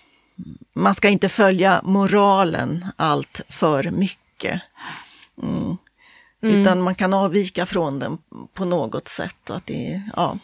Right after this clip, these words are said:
Speaker 1: Och, och, men att det här kanske är ett större steg så att säga att göra det. Men
Speaker 2: Mm.
Speaker 1: ändå att han tycker att moralen är ett hyckleri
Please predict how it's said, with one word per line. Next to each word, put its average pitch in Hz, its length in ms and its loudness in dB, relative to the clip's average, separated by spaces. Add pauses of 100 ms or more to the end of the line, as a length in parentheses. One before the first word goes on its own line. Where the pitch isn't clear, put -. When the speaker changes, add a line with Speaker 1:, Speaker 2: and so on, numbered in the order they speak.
(440)
Speaker 1:
Och, - 260 -2
och, 202 240 0
men 190 200 2
att 185 120 0
det 196 80 -2
här 180 180 2
kanske 165 300 -8
är - 20 -4
ett - 100 -10
större 156 360 0
steg 165 500 0
så - 100 -12
att - 100 -18
säga - 140 -10
att - 120 -12
göra - 260 -8
det. 240 220 -10
Men - 80 -6 (100)
Speaker 2:
Mm. - 60 -
Speaker 1:
ändå 156 200 -4
att - 180 -8 (560)
han 175 100 -4
tycker - 260 -6
att 170 100 -4
moralen 175 680 0
är 156 360 -4
ett - 180 -12 (240)
hyckleri 175 640 -6